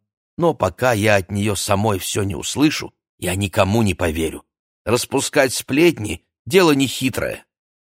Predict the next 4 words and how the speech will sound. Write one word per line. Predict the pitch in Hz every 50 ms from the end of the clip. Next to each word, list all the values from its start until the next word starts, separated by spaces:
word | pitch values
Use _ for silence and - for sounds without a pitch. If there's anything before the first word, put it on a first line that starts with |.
| _ _ _ _ _ _ _ _ _ _ -
Возвращаюсь | 101 104 90 92 95 90 - - - - 113 113 107 104 95 - - - -
к | - -
этому | 107 95 - 101 85 80 78
письму | - - 87 - - - 87 98 117 127 -